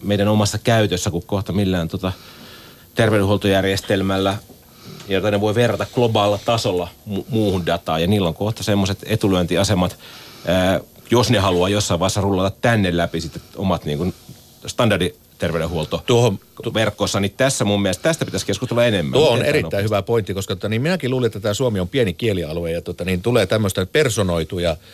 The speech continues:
Speaker 2: ratkaisuja kaikkeen tiedon välitykseen, ö, Facebookiin, mihin tahansa. Ja sitten näitä algoritmeja rakennellaan, niin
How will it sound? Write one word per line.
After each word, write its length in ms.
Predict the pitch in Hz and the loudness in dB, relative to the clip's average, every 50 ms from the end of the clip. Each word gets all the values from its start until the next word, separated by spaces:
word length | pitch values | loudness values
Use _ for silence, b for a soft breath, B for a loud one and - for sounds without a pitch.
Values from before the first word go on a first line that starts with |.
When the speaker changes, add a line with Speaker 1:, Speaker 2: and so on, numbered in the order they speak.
| B B B 90 87 | B B B -4 0
Speaker 2:
ratkaisuja 600 | 113 123 127 - - - 95 87 85 - 92 85 | 0 0 0 0 -2 -2 -2 0 0 0 -2 -2
kaikkeen 640 | - 120 113 107 - - 95 95 87 87 92 92 87 | 0 0 0 0 0 0 0 0 0 -2 -6 -8 -4
tiedon 300 | - 123 113 107 101 92 | 0 2 2 2 2 2
välitykseen, 760 | 101 98 98 95 90 - 92 - - - - 98 92 90 85 | 2 0 0 0 0 -2 -6 -6 -6 -4 -2 -2 -2 -2 -2
ö, 320 | 90 - - 87 87 85 - - - 87 | -4 -6 -8 -10 -8 -10 -10 -12 -6 -2
Facebookiin, 480 | 113 110 101 - 104 98 87 - 95 107 | -2 -2 0 0 0 -2 0 0 0 2
mihin 180 | 123 127 113 | 2 2 4
tahansa. 480 | - 151 156 139 131 101 92 90 - 80 B B B B B B B B B | 4 2 2 2 2 2 0 -2 -4 -8 B B B B B B B B B
Ja 60 | - | -6
sitten 220 | - 120 - 107 | -4 0 2 2
näitä 200 | 107 104 117 120 | 2 4 4 4
algoritmeja 540 | 123 120 98 95 95 85 78 92 90 90 92 | 4 4 4 2 0 -2 -2 -2 -2 -2 0
rakennellaan, 600 | 95 101 - 98 85 85 82 82 82 82 85 90 - - | -2 -2 -2 -2 -2 -2 -2 -2 -2 -4 -4 -6 -8 -10
niin 220 | 113 104 95 92 | -10 -8 -8 -10